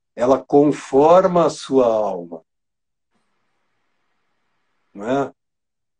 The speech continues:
Isto eu acho que é um ponto inte-, das pessoas que trabalham com música e com arte litúrgica, que pre-, elas têm que, as que não entendem, têm que começar a entender que a função da música na liturgia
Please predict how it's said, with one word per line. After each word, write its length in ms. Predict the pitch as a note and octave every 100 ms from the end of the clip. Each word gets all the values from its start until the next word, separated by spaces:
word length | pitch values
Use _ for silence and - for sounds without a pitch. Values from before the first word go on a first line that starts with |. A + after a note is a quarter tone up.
| _ -
Isto 360 | A#2 E3+ -
eu 80 | C3+
acho 160 | C#3 -
que 80 | B2+
é 20 |
um 100 | A#2
ponto 280 | C3 C3 B2+
inte-, 300 | A2+ A2 G#2+
das 260 | A2+ G#2
pessoas 400 | - G2+ C3 C#3
que 100 | B2+
trabalham 460 | - G#2+ B2 D#3 E3
com 120 | B2
música 560 | A2+ A#2+ C#3 C#3 C#3 C3+
e 60 |
com 180 | - C#3+
arte 300 | C#3+ E3 C#3
litúrgica, 640 | A2+ - B2 C3 B2+ B2 _ _ _ -
que 120 | C3
pre-, 320 | C3 A2+ -
elas 320 | B2 A2+ -
têm 200 | - D3
que, 200 | D#3 C3 -
as 180 | G#2+ -
que 100 | A#2+
não 220 | A2+ A2+
entendem, 560 | G2+ - A#2 B2 G2+ F2 _ _ _ _
têm 120 | B2+
que 100 | B2
começar 380 | - D3 C#3 C#3
a 60 | C3+
entender 580 | C3 D#3+ C3+ C3 G#2 - _ _ _ _ _ _
que 260 | - B2+ C3
a 120 | B2+
função 640 | - C3+ B2+ - D3 F3
da 160 | E3+ C3
música 720 | A2 A#2 B2+ B2 B2+ C3 C3+
na 140 | A#2
liturgia 920 | G#2+ G#2 G#2 F#2 F2+ A2 D3+ C#3+ G#2